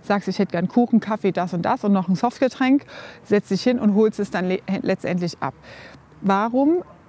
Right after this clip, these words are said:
verdienen viele Bäckerei-, Bäckereiketten vor allem, die das aufgegriffen haben, die das verstanden haben, so unfassbar viel mehr Geld inzwischen?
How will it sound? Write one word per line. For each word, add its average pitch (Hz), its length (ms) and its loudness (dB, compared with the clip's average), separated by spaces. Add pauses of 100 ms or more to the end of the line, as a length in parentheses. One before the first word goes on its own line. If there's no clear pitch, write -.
(260)
verdienen 240 800 4 (200)
viele 311 460 4
Bäckerei-, 214 640 -2
Bäckereiketten 196 920 0
vor - 180 -4
allem, 170 400 0
die 180 80 0
das 262 340 -2
aufgegriffen 202 640 0
haben, 175 140 2
die 175 80 2
das 240 220 -2
verstanden 240 640 -2
haben, 170 240 -6 (260)
so - 220 0
unfassbar 359 720 -2
viel 349 180 2
mehr 330 200 0
Geld 311 280 0
inzwischen? - 480 -2